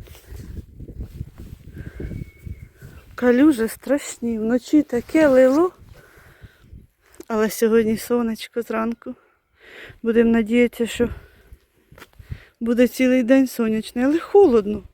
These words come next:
Холодно на вулиці, <clears throat> по погоді передавало нуль градусів, ну там, <clears throat> да що це таке? Один чи два тепла і такий холоднющий вітер.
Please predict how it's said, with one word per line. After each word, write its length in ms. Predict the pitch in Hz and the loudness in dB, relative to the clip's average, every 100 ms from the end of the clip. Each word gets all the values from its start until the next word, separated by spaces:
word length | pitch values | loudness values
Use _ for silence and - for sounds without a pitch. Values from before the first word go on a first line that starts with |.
| _ _ _ _ _ | _ _ _ _ _
Холодно 560 | _ - 370 349 277 302 | _ 0 4 6 6 6
на 120 | 302 | 6
вулиці, 520 | 311 359 294 - 294 - - 311 | 6 4 2 0 -6 -6 -6 -6
<clears throat> 340 | - 311 302 - | 0 4 4 2
по 100 | 254 | -6
погоді 320 | 269 285 247 | -2 -2 -2
передавало 560 | - 254 254 262 254 | -4 -4 0 0 2
нуль 160 | 247 254 | 2 2
градусів, 460 | 262 294 240 - 240 | 2 0 -2 -2 -2
ну 100 | 247 | 0
там, 200 | 277 254 - - - - _ _ - | -2 -4 -10 -20 -20 -20 _ _ 4
<clears throat> 280 | 403 392 285 | 8 10 8
да 60 | 262 | 2
що 120 | - | -6
це 120 | 196 | -14
таке? 220 | 196 - - _ _ _ _ _ _ _ _ - | -16 -20 -20 _ _ _ _ _ _ _ _ -4
Один 320 | 226 214 233 | 0 2 0
чи 100 | - | 0
два 200 | 196 214 | -2 0
тепла 400 | - 202 262 262 | 0 -2 0 2
і 40 | |
такий 320 | 240 - - 254 | 2 -2 -4 -4
холоднющий 720 | 247 233 247 247 262 - 285 | -2 0 0 0 -2 0 0
вітер. 400 | 233 - 214 - | 0 -4 -6 -8